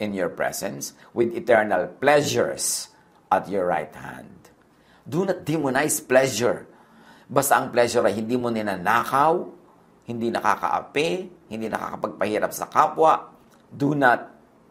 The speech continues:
deny yourself the pleasures that God would like you to enjoy. Ecclesiastes two ten, "I denied myself nothing my eyes desired.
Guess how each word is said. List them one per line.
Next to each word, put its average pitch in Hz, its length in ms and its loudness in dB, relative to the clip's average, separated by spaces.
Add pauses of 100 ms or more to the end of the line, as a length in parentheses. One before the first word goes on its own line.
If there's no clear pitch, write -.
(120)
deny 117 320 4
yourself 92 560 0
the 92 140 -2
pleasures 80 720 -4 (180)
that 87 240 -6
God 85 240 0
would 85 240 -10
like 90 400 -8
you 95 240 -8 (240)
to 101 80 -10
enjoy. 82 480 -10 (920)
Ecclesiastes 113 840 0
two 87 160 -8
ten, 104 400 -4 (480)
"I 147 160 4
denied 139 400 2
myself 123 640 4
nothing 123 480 0
my 107 160 -2
eyes 110 400 2
desired. 95 880 -8